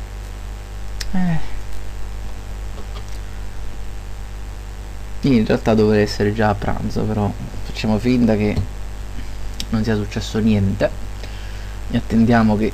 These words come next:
si ricarichi questo benedetto emulatore. E quindi ovviamente abbiamo dovuto compilare e generare tutti i file necessari, perché come avete visto non trovava la, il file sistema solare punto A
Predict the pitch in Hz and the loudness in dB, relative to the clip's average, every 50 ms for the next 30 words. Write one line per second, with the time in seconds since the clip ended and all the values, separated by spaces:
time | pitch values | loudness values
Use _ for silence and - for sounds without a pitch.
0 | - - - - - 117 113 107 117 117 107 104 101 98 101 101 107 104 101 - | -4 -4 -2 0 4 4 4 6 6 6 6 6 4 2 2 0 0 -2 -2 0
1 | - 101 101 101 110 110 113 107 104 110 110 110 104 - 113 110 113 123 156 185 | 0 0 2 2 2 2 2 4 4 4 4 2 2 0 0 2 2 4 4 6
2 | 202 214 190 127 107 110 110 - - - - - - - - - - - 113 110 | 6 6 8 6 6 4 0 -2 -6 -6 -6 -6 -6 -8 -8 -8 -6 -2 2 4
3 | 123 123 117 110 107 110 120 123 123 113 107 104 110 110 104 104 101 104 - - | 6 6 8 6 8 8 8 8 8 8 8 6 6 4 4 4 4 2 2 2
4 | 120 120 113 107 107 - 123 117 110 110 104 107 202 101 101 101 202 - 104 - | 4 4 4 4 4 6 6 6 6 6 6 6 6 6 6 4 4 4 2 0
5 | - - - - - - - 104 104 113 110 101 98 101 101 101 104 104 101 - | -4 -6 -6 -6 -8 -4 -2 -2 0 2 4 6 6 6 6 6 4 2 2 0
6 | 104 98 104 101 101 104 104 - - - - 110 107 104 110 104 - - - - | 0 0 2 2 2 2 0 0 -2 0 0 0 0 0 0 -2 -2 -2 -2 -2
7 | - - 120 156 165 - - - - - - - - - - - 120 - - 107 | 0 0 0 0 0 -2 -6 -8 -8 -8 -8 -8 -10 -4 -2 -2 2 2 4 4
8 | 110 107 107 107 113 113 113 117 113 101 - - 113 110 113 113 107 - 110 110 | 4 4 4 4 4 4 6 6 4 4 2 2 2 4 4 4 4 2 4 4
9 | 104 101 101 101 101 101 98 101 - - - - - - - - - - - - | 6 6 8 8 6 6 4 2 0 -4 -8 -10 -10 -10 -10 -10 -10 -12 -8 -6
10 | - 170 165 - 104 98 98 98 98 - - - - - - - - - - - | -2 0 2 2 2 2 2 0 0 0 -2 -2 -2 -2 -4 -4 -6 -6 -6 -6
11 | - - - - - - - - - - - - - - - - - - - - | -8 -8 -8 -8 -10 -10 -10 -10 -10 -10 -10 -10 -10 -10 -10 -10 -10 -10 -10 -10
12 | - - - - 117 110 - - 110 104 101 101 101 104 - - 110 - - 104 | -10 -8 0 2 2 2 4 6 6 6 8 6 6 4 2 2 0 2 2 4
13 | 101 101 101 104 104 101 101 101 98 - 104 104 101 - 101 98 95 | 4 4 4 4 4 6 6 4 2 0 0 0 0 2 0 0 0